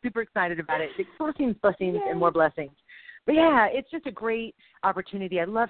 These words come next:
Speaker 1: talking to you. I miss you so much. I, my heart is always with you. I'm always thinking about you, which is just, I hope you can feel that. I'm always praying for you, and I just, I love you as a mother and a friend. And if you're listening and you could use that in your life, hey, we're here. Bam,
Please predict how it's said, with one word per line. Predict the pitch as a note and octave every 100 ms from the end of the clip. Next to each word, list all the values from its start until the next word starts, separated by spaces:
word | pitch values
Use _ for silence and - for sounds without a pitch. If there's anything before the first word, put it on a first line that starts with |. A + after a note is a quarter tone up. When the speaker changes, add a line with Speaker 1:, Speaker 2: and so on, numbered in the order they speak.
| -
Speaker 1:
talking | F#3+ G3 F#3 G3
to |
you. | F#3+ -
I | D#3
miss | E3 G#3 -
you | A3+ -
so | A#3
much. | A3+ A3+ A3+ - -
I, | E3 E3
my | D3+
heart | - G3 G3 -
is | F3 D3+ _ _ -
always | C4 E4+ G3
with | E3+ G3
you. | D#3+ A2 C3 -
I'm | F#3 -
always | - D4 D4 -
thinking | G#3+ G3 F3
about | D#3+ C3+
you, | D3+ D3+ -
which | E3 E3
is | -
just, | F#3 D#3+ _ _ _ -
I |
hope | B3+
you | A3
can | D#3+
feel | F3 F3+
that. | C3 - _ _ _ _
I'm | F3
always | F#3+ -
praying | G3 G3 G3
for | F#3+
you, | F3+ F#3 F#3 E3+
and | C#3 C3+ - -
I |
just, | E3+ F#3 - -
I |
love | F3 F#3+ F3+
you | D3 C3+
as | D#3
a | E3
mother | F3 F3
and | D#3
a | C#3+
friend. | E3 D#3 D#3 D3
And | C#3 - _ _ _
if | F3+
you're | G3 A#3+
listening | B3+ B3 A3+
and | F#3
you | -
could | E3
use | G#3 G3+
that | F#3+ F3+ E3
in |
your | D#3
life, | D#3 D3+ -
hey, | D3+ - -
we're | F#3
here. | C#3+ - _ _
Bam, | D#3+ F3+ D3+ B2+